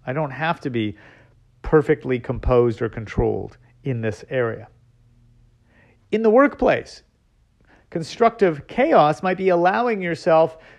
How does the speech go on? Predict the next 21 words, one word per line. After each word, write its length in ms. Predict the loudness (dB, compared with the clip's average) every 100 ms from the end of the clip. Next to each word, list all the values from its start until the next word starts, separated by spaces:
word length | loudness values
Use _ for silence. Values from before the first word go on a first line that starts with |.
| _
to 380 | -2 -2 -2 -4
give 140 | -2
a 60 | 0
little 240 | 0 -2
more 560 | -2 0 2 2 0 -8 _ _ _
space 720 | -20 -20 -6 0 0 -2 -12
to 520 | -6 -4 -2 -2 -2
an 80 | -2
employee 560 | -4 0 2 2 -4 -6
or 200 | -6 -6
a, 140 | -8 -12 -10
a 80 | -10
contractor 760 | -2 0 0 -2 -2 -4 -8 -10
to 80 | -4
say, 200 | -2 0
"Well, 360 | 0 -2 -8 -20 -18
instead 300 | -16 -12 -10
of 60 | -8
me 140 | -6
micromanaging 880 | -2 -2 0 -2 -2 -2 -4 -6 -10
them, 220 | -12 -14